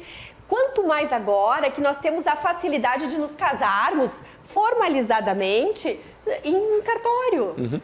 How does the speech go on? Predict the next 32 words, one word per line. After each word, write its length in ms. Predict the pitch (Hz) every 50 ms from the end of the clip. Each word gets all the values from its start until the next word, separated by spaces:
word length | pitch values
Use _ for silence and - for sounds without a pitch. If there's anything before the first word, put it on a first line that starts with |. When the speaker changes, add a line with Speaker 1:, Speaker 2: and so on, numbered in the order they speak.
| - - -
Speaker 1:
Então, 200 | 294 - 480 494 480 - - -
pra 160 | 359 392 370
mim, 380 | 302 320 349 427 539 494 330 190 - - - - - -
isso 340 | 240 302 480 480 - - 285
aí 440 | 247 240 214 240 294 349 339 - - -
é 80 | 247 254
balela. 680 | 220 190 185 240 254 285 285 220 196 196 185 180 175
Com 180 | 180 - 220 196 - - -
todo 200 | 415 494 494 -
respeito 500 | 403 349 349 - 330 359 339 339 330 320
a 140 | - 240 247
quem 300 | 240 - - 285 269 285
pensa 340 | 277 285 247 240 247 - 277
diferente, 680 | 214 - - 240 202 196 214 233 277 339 - - 320 269
respeito, 800 | 226 302 233 - - - - 233 220 220 254 277 262 - 254
entendo 400 | 247 240 233 254 262 262 262 285
várias 720 | 220 - 226 226 220 269 311 302 254 247 240 - - - - - - - - - - - -
ideias, 640 | 220 240 190 220 220 220 262 294 277 262 247 233 220 -
e, 320 | 240 233 233 233 226 208 - 220 220
mas 240 | 247 247 262 214 269
eu, 160 | - - - - - -
eu 100 | 523 427
sou 140 | - - -
completamente 960 | - 679 659 - - - 415 320 370 - - 539 466 339 330 359 453 - 427
contra. 420 | - - 269 254 302 403 - 269
Aliás, 380 | 247 240 226 226 277 320 - - - -
essas 360 | - 240 240 - 285 240 -
leis, 380 | 220 220 220 233 285 381 330 285
inclusive, 520 | 254 233 - 233 202 185 233 262 339 339 311
que 120 | - 294
agora 400 | 208 208 208 220 262 269 247 - - - - - - - -
melhoraram, 1120 | 214 233 254 277 294 320 302 285 285 269 254 226 214 208 214 247 311 392 381 247 196 180